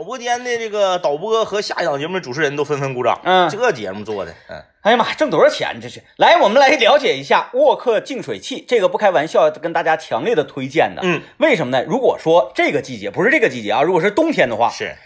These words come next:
Speaker 2: 这个广告给我们多少钱我们不做。
Speaker 1: 哎。
Speaker 2: 为什么？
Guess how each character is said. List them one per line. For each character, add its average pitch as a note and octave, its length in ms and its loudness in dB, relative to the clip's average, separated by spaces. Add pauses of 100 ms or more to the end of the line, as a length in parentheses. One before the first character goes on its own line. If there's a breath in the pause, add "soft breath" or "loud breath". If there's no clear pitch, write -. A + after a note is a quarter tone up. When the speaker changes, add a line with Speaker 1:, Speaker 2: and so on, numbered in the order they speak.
(240 loud breath)
Speaker 2:
这 E4+ 240 2
个 D#3 120 4
广 G2+ 220 0
告 F3 360 2
给 G#3+ 120 6
我 B3+ 60 6
们 E3 80 -4
多 E3+ 120 2
少 F#3+ 80 6
钱 D3+ 160 -2
我 B2+ 60 -6
们 A#2+ 80 -14
不 - 100 -12
做。 C4+ 220 2 (100)
Speaker 1:
哎。 G2+ 320 -4
Speaker 2:
为 F4+ 160 4
什 - 140 -4
么？ - 240 -10